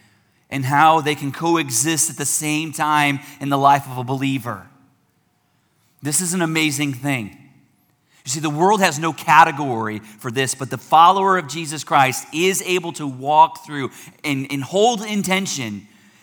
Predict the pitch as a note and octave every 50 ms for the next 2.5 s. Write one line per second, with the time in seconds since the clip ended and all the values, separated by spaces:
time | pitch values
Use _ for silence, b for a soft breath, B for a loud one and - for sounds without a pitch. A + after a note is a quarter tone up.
0 | b b C3 B2+ E3 G#3+ A3+ B3 A#3+ - - - - - B3 A#3 A3 A3 A3 F#3
1 | C#3 C3 B2 B2 B2 - A2 B B B E3 E3 D3+ C#3 C3+ - - - - -
2 | F#3 G3 G3+ F#3+ G3 F#3+ F#3 F3+ D#3+